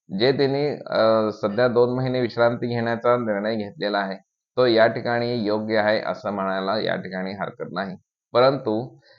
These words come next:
काही अघोरी शक्तींचा त्यांच्यावरती परिणाम होत आहे हे मात्र या ठिकाणी नक्की आहे.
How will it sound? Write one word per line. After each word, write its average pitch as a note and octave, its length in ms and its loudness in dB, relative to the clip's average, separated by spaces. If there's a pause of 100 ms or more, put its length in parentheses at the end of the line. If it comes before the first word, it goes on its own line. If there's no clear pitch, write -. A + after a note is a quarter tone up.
(180)
काही B2 280 4
अघोरी A#2 840 0
शक्तींचा B2+ 800 0
त्यांच्यावरती A2+ 720 0
परिणाम G#2 500 -2
होत G#2 200 -6
आहे G2 220 2 (420)
हे G2+ 100 -2
मात्र G#2 520 -2 (140)
या G2 140 0
ठिकाणी F#2 420 -4
नक्की F#2+ 380 -2
आहे. A#2 220 2